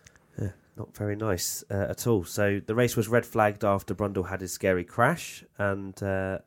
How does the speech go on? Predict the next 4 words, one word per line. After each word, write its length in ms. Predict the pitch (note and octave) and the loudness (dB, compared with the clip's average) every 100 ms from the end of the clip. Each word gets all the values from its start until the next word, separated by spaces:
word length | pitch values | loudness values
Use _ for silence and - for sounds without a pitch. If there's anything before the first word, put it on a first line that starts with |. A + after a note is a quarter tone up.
| _ _ _ | _ _ _
when 240 | - G2+ F#2+ | -4 -2 0
it 80 | E2 | -2
was 380 | F#2 - - _ _ _ - | -4 -8 -16 _ _ _ -4
restarted, 720 | G2+ F#2+ - G2 F#2+ G2 G#2 | -4 -2 2 2 2 -4 -6